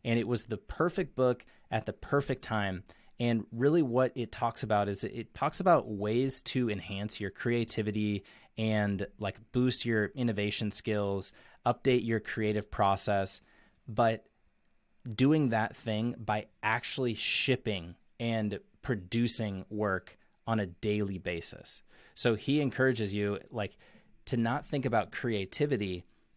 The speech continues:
as, like, a trait, but more so as a skill. And you don't actually become creative and more creative until you use that skill more frequently.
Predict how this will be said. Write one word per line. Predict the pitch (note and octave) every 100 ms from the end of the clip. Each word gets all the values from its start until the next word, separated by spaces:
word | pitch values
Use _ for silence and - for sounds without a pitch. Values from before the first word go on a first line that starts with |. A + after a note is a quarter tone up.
| -
as, | A2+ A2 G#2 - - _ -
like, | G#2 F2+
a |
trait, | - - C3+ A#2 - -
but | A2+ G#2+
more | A2+ A#2+
so | - F2+
as | F#2+
a | F#2
skill. | - - G#2 - - _ _ _ -
And | A#2
you | A2+
don't | A#2 A#2+ A#2
actually | A2 - G#2
become | F#2+ - - G#2+ G2+ F#2 _ _ _ _ _ _ _ -
creative | - A#2 G#2+ A#2 G#2
and | F#2+ F#2
more | B2
creative | C#3 - G2+ F#2+ -
until | A2 G2 - A#2+
you | G#2+ G2+
use | F2+ G2+ B2+ A2+
that | G#2+ F#2+ -
skill | - G2+ F2+ D#2+ - _ -
more | G#2+ G#2 F#2+
frequently. | - G#2 G#2 E2+ - F#2+ C#3